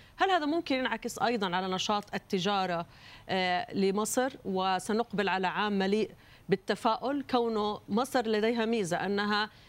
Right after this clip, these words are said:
هي التي تستقبل الناقلات، مشاكل سلاسل الإمداد والتوريد ستكون بعيدة عن مصر، وإن كانت مستوردة عالميًا بسبب ميزة وجود يعني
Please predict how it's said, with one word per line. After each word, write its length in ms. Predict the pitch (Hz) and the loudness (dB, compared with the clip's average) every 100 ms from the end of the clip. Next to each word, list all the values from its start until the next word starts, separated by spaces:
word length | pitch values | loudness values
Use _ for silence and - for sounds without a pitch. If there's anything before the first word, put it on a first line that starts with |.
| - | -8
هي 160 | - 302 | -2 2
التي 260 | 277 240 196 | 2 0 -2
تستقبل 680 | 175 - 196 - 185 180 - | -2 -2 -4 0 0 0 0
الناقلات، 720 | 175 170 175 - 170 160 196 | -2 -2 -4 -2 -2 -2 -2
مشاكل 420 | 185 - 240 240 | -2 0 0 -2
سلاسل 480 | - 220 226 233 - | 0 0 0 0 -2
الإمداد 560 | 202 190 196 208 208 208 - - - | 0 0 0 0 0 -4 -12 -20 -6
والتوريد 500 | 202 233 220 214 214 196 | -2 0 0 2 2 -2
ستكون 420 | - 208 202 240 | -2 -2 0 0
بعيدة 340 | 208 214 269 196 | 2 0 0 -2
عن 140 | 185 | -2
مصر، 320 | 208 - 233 | -4 0 0
وإن 180 | 247 311 | 0 0
كانت 220 | 294 247 - | 0 -2 -2
مستوردة 480 | 226 247 190 165 147 | -4 -2 0 -2 -2
عالميًا 580 | 156 151 160 - - - - - - - - - - 190 | -2 -2 -4 -6 -8 -10 -14 -20 -20 -20 -20 -20 -14 -4
بسبب 380 | 214 214 254 | 0 2 2
ميزة 340 | 220 214 196 226 - | 2 2 2 -2 -4
وجود 320 | 190 208 175 | -2 0 0
يعني 360 | 180 170 185 | -2 -2 -4